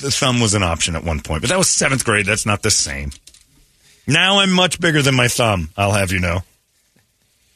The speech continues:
Now I sound like Michael Irvin. You wanna see it? I would warn people.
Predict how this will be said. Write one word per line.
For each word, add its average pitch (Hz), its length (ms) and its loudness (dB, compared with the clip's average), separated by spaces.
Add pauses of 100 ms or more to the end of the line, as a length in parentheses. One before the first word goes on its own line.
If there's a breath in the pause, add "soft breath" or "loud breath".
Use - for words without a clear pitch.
(800 soft breath)
Now 101 140 -2
I 98 60 2
sound 101 200 0
like 98 100 0
Michael 98 280 0
Irvin. 98 220 0 (120)
You 165 100 2
wanna 160 160 2
see 196 240 4
it? 208 80 0 (3250)
I 156 140 2
would 294 140 -2
warn 110 260 0
people. 101 380 -2